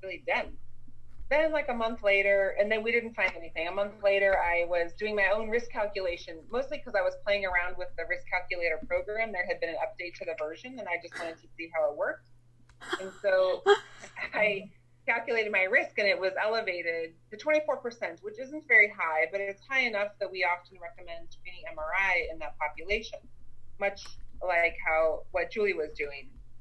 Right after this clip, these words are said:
Speaker 1: And so I got an M R I and I had a breast cancer. So that's the kind of the ultimate in understanding your risk. The, the ultimate example of it is that when you understand your risk, you are more likely to find things by looking for them.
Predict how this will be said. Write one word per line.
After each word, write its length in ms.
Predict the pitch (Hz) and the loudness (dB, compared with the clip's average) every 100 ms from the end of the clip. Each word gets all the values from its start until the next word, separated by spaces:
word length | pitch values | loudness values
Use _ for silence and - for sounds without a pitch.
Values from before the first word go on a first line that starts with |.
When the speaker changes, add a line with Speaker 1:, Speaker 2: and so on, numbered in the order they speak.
| - - - | -12 -8 -4
Speaker 1:
And 160 | 185 185 | -4 2
so 420 | 202 190 185 180 - - - - - - - - - - - | 6 8 6 0 -12 -20 -16 -12 -10 -8 -8 -10 -12 -8 0
I 100 | 240 | 2
got 140 | 208 220 | 4 4
an 80 | |
M 120 | 220 240 | 4 4
R 120 | 196 | 4
I 200 | 185 180 | 6 6
and 160 | 175 | 4
I 60 | 170 | 0
had 300 | 175 170 165 | 0 0 -2
a 60 | 160 | -2
breast 220 | 151 - | -4 -4
cancer. 420 | - - - - - - - | -12 -14 -14 -14 -14 -12 -6
So 400 | 175 165 165 - - - - - - - | -2 0 -2 -4 -6 -8 -10 -10 -2 2
that's 200 | 208 - | 2 2
the 160 | 208 - - - | -2 -2 -4 -4
kind 140 | 233 | 0
of 140 | 214 | 2
the 100 | 202 | 4
ultimate 480 | 202 214 - 226 208 | 4 4 2 -2 -2
in 100 | 196 | 0
understanding 720 | 180 180 180 - 175 175 180 | -2 -2 -4 0 0 0 -2
your 200 | 175 160 | -4 -2
risk. 340 | 156 240 403 - - - - - - - - | 2 0 0 -6 -8 -8 -8 -8 -6 -6 -2
The, 140 | 180 - - | -2 0 2
the 60 | |
ultimate 380 | 185 208 208 190 | 4 4 2 -2
example 500 | 170 180 180 190 160 | -2 -2 -2 -2 0
of 140 | 156 | 0
it 100 | 156 | 2
is 160 | 160 160 | -2 -2
that 140 | 165 | -2
when 120 | 165 175 | -2 -4
you 120 | 175 | -2
understand 500 | 208 233 233 180 175 | -2 -2 0 -2 0
your 140 | 165 | -4
risk, 260 | 156 160 - | -2 -4 -6
you 160 | 170 170 | -8 -2
are 180 | 180 226 | 0 0
more 180 | 190 160 | -2 -2
likely 380 | 156 - 151 - | -2 -2 -10 -12
to 100 | 156 - | -14 -8
find 300 | 156 151 156 | -4 -4 -4
things 400 | 160 151 151 151 - - | -8 -8 -10 -18 -20 -2
by 120 | 156 156 | 0 0
looking 280 | 170 170 160 | -2 -14 -12
for 80 | 151 | -10
them. 200 | 143 139 | -8 -10